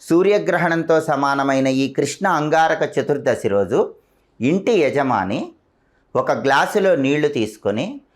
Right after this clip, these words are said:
ఆ నీళ్లలో కొన్ని నల్ల నువ్వులు కలిపి, నల్ల నువ్వులు కలిపిన ఆ నీళ్లతో దక్షిణ దిక్కు వైపు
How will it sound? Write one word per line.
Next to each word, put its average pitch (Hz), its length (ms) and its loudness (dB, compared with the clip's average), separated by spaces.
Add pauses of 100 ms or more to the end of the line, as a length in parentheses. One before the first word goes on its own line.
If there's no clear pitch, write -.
(140)
ఆ 107 140 -2
నీళ్లలో 190 460 2
కొన్ని 143 360 0
నల్ల 127 340 0
నువ్వులు 156 380 0
కలిపి, 107 600 -4 (440)
నల్ల 135 280 0
నువ్వులు 202 400 0
కలిపిన 160 420 0
ఆ 123 300 0
నీళ్లతో 131 800 0
దక్షిణ 165 440 0
దిక్కు 165 360 -2
వైపు 107 540 0